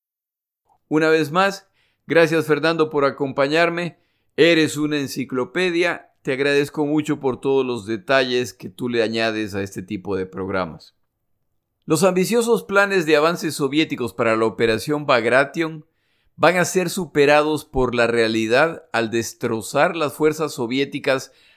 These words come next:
a las alemanas con tal contundencia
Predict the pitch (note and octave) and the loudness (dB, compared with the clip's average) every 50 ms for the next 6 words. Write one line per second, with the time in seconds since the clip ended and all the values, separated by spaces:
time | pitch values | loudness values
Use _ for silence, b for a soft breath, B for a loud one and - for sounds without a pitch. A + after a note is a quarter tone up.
0 | b b - A2 A#2 A#2 A2 G#2+ - B2 A2 G#2+ G#2+ G#2+ G#2+ A2 B2 C#3 D3 C#3+ | b b -2 0 2 2 0 0 -2 -2 0 0 0 0 0 2 2 2 2 0
1 | D3 D3 D3 C#3 - - _ _ _ _ _ - - A#2 A2+ A2+ A2 A2 G2 - | 0 -2 -2 -4 -6 -8 _ _ _ _ _ -8 -4 -2 -2 -2 -4 -6 -8 -6
2 | - - G3 B3+ B3+ G#3+ - - D#3 D3 C3+ A#2+ - B2 A#2 A2+ A2+ A2+ C#3 D3+ | -2 0 0 0 0 -4 -10 -6 -6 -6 -6 -6 -8 -8 -6 -6 -2 -2 -2 -2
3 | C#3+ B2 G2+ G#2 G2 - F#3 F3+ | -2 -4 -8 -8 -10 -10 -10 -12